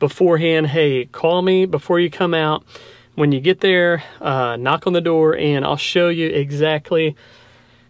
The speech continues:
the area to stay away from," because, uh, there's either, like, she didn't know exactly. I talked to the lady. She didn't know if it was a pipe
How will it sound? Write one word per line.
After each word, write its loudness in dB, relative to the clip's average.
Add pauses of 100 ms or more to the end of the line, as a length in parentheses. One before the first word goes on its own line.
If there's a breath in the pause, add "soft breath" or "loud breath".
the 2
area 4
to -2
stay 0
away 4
from," 0 (240 loud breath)
because, 0
uh, 0
there's -2
either, 0
like, -2 (460 loud breath)
she 0
didn't 2
know 4
exactly. 0
I 2
talked -2
to -8
the -2
lady. 0 (160 loud breath)
She -4
didn't -2
know 0
if -4
it -2
was -8
a -2
pipe -2